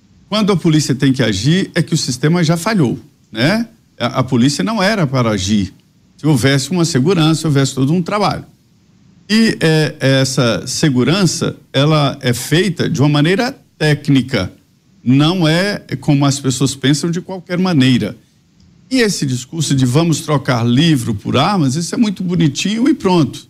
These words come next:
É, o ideal, uma sociedade ideal, era de realmente não precisar de armas, como pregam, inclusive, alguns da esquerda, de que desarmar, inclusive, o policial,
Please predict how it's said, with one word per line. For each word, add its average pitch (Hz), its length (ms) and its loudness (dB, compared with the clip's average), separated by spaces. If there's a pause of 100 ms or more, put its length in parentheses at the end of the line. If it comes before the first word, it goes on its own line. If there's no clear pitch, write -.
(480)
É, 143 220 0
o 165 160 2
ideal, 160 720 2 (260)
uma 131 120 0
sociedade 120 600 -2
ideal, 139 540 0 (220)
era 240 220 0
de 226 160 0
realmente 233 580 2 (240)
não 185 240 2
precisar 196 540 0
de 214 160 -2
armas, 214 560 -2 (340)
como 156 220 2
pregam, 151 640 0
inclusive, 135 520 0
alguns 175 640 -2 (300)
da 131 120 -2
esquerda, 170 580 0
de 139 160 0
que 143 320 2
desarmar, 143 540 -2
inclusive, 160 500 0
o 214 60 -4
policial, 190 640 -6